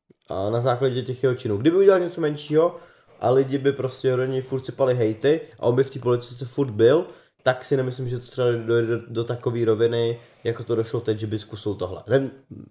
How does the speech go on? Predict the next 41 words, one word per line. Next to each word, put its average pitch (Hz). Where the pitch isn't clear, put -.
myslím 113
si -
to 117
teď, 113
jako 110
je 110
to 107
můj 107
subjektivní 104
názor. 104
Podle, 123
jakože, 113
soudil 139
bych 131
to 135
asi 127
na 127
základě 120
dl-, 123
toho, 123
že 117
v-, 110
když 123
už 127
nějaký 127
skandály 120
předtím 117
by 117
mohl 113
mít 123
nebo 113
něco, 117
tak 117
věděl, 113
do 117
čeho 117
jde, 120
je 120
vystavený 117
na 117
veřejnosti, 117